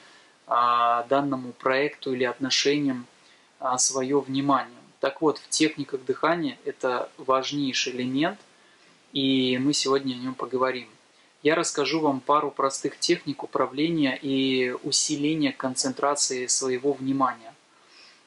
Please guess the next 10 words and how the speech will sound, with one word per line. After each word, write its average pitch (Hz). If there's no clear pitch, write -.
Вот 135
прямо 160
сейчас -
вы 139
можете 143
сконцентрировать 143
свое 139
внимание 139
на 135
дыхании. 131